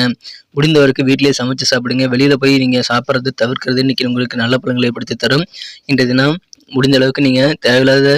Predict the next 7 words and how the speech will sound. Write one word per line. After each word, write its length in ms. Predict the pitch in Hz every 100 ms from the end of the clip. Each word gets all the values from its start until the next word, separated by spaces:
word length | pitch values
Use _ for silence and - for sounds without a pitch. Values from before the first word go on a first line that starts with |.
| 175 - _ -
உடலுக்கு 360 | 135 143 143
ஒவ்வாத 280 | 127 127 139
உணவுகளை 260 | 135 131 131
எடுத்துக்காம 400 | 123 127 131 131
இருக்கிறது 340 | 117 123 120 135
ரொம்ப 180 | 127 123
முக்கியங்க. 440 | 117 123 120